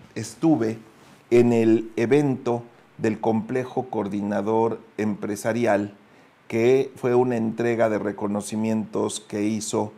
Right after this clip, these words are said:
a los empresarios más importantes del año y también de grandes carreras. Eh, y me, me gustó mucho, primero, que pensaran en grande.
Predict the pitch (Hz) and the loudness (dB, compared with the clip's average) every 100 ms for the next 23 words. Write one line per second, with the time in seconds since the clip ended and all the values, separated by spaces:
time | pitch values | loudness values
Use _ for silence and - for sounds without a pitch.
0 | - - _ - 135 135 131 131 131 - | -20 -20 _ -2 2 2 4 4 2 -2
1 | - 117 110 113 - 135 123 117 117 117 | -4 -2 -2 -4 -4 -2 -2 -2 -4 -6
2 | 120 110 113 113 117 113 113 117 - - | -6 -6 -6 -4 -4 -4 -4 -6 -6 -16
3 | - _ 147 151 175 202 190 180 262 - | -20 _ 2 6 6 6 4 2 0 -4
4 | - 147 139 120 113 117 117 120 - - | -8 -8 -4 -2 0 0 -2 -4 -8 -20
5 | - 113 110 113 110 104 - 104 95 90 | -6 -2 2 2 2 -2 -6 -6 -4 -4
6 | - - - _ - _ _ - 123 120 | -6 -12 -14 _ -20 _ _ -2 2 4
7 | 117 117 120 - 151 160 156 151 151 147 | 4 2 0 -2 0 2 2 2 2 0
8 | 147 - 143 151 - - 196 180 180 180 | -2 -2 -2 -2 -4 2 2 4 0 0
9 | 175 170 170 - - - - 143 156 185 | 2 2 2 -6 -20 -18 -4 0 2 4
10 | 185 185 143 117 113 143 139 120 107 104 | 2 0 -4 -4 -2 0 0 0 0 2
11 | 101 104 127 | 2 0 -4